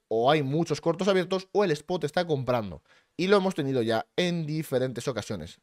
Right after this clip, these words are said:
Todo esto que estáis viendo que es simplemente funding rate, que se nos queda rojo, son pequeñas pistas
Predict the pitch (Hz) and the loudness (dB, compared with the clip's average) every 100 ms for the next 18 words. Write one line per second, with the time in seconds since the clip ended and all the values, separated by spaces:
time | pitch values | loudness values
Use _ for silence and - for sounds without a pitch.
0 | _ 196 214 220 - 147 131 151 151 147 | _ 2 4 4 2 -2 -2 -4 -2 -2
1 | 120 113 - 139 123 123 139 120 - 131 | -4 -6 -6 -6 -4 -4 -4 -6 -8 -8
2 | 113 107 90 208 - - _ - 127 120 | -6 -6 0 0 -2 -16 _ -10 -4 -4
3 | 104 - 170 135 185 135 147 - _ _ | -4 0 0 2 0 -2 -6 -8 _ _
4 | 190 202 - _ _ _ _ _ - 139 | -4 -4 -8 _ _ _ _ _ 2 2
5 | - 226 160 104 - 196 - 98 110 | 4 0 0 -4 -4 -4 -4 -8 -8